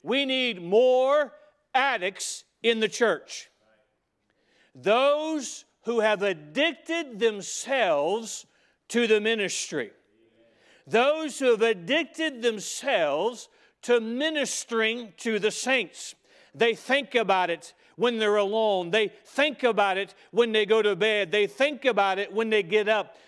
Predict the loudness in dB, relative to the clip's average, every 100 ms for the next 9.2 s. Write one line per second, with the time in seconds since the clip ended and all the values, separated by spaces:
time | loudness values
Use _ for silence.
0 | -2 0 0 -2 -2 -2 -2 2 2 0
1 | -4 -2 0 0 -2 -6 -6 -2 0 0
2 | -4 -2 -2 0 -2 -4 _ _ 0 0
3 | 0 -6 -2 -2 0 0 0 0 -2 -4
4 | -4 -2 -4 -8 _ _ -2 -2 -6 0
5 | 0 2 2 2 0 0 -2 0 0 0
6 | -2 -2 -2 0 0 0 -4 -8 -2 0
7 | 0 -2 -4 -2 -4 -4 -8 -4 -2 -2
8 | -4 -6 -4 -2 -4 -4 -12 -12 -14 -16
9 | -20